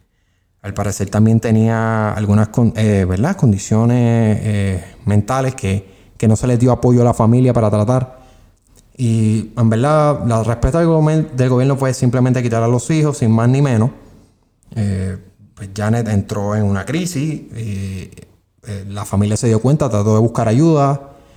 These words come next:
no se le prestó la ayuda que necesitaban y, pues, ella terminó cometiendo suicidio, que es muy, obviamente, algo súper triste. Y yo quiero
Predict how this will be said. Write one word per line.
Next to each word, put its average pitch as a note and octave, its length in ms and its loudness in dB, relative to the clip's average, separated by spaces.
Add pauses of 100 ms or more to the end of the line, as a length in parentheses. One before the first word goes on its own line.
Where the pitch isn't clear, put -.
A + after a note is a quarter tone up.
(440)
no A2+ 300 4
se C#3 100 -2
le C3+ 100 2
prestó B2+ 280 0
la B2 80 0
ayuda B2+ 200 2
que C3 80 0
necesitaban C3+ 680 2
y, G2+ 460 2
pues, G#2+ 260 -6 (380)
ella A#2 180 2
terminó C#3 680 2 (1700)
cometiendo A2 380 2
suicidio, G2+ 420 -2 (420)
que - 80 -4
es G#2+ 60 4
muy, A2+ 200 4 (260)
obviamente, A2+ 460 2
algo G#2+ 380 2
súper B2 420 0
triste. B2 480 -4 (1000)
Y B2+ 80 4
yo B2 120 2
quiero D#3 380 2